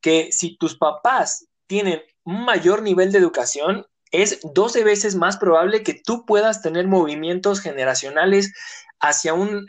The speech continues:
hacia un peldaño superior de la escalera. Entonces,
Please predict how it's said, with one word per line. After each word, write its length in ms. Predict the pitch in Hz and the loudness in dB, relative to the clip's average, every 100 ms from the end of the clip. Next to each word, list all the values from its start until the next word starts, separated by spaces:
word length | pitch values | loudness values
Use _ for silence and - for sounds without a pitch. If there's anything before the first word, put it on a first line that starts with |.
| 139 | -6
hacia 180 | 131 | -4
un 80 | 180 | -2
peldaño 340 | 190 185 190 202 | 2 2 2 0
superior 460 | 190 139 139 180 | -2 -2 0 2
de 80 | 196 | 2
la 80 | 170 | 0
escalera. 500 | - 131 170 233 - _ _ _ | 0 -2 0 0 -4 _ _ _
Entonces, 440 | _ 180 226 - | _ 0 0 0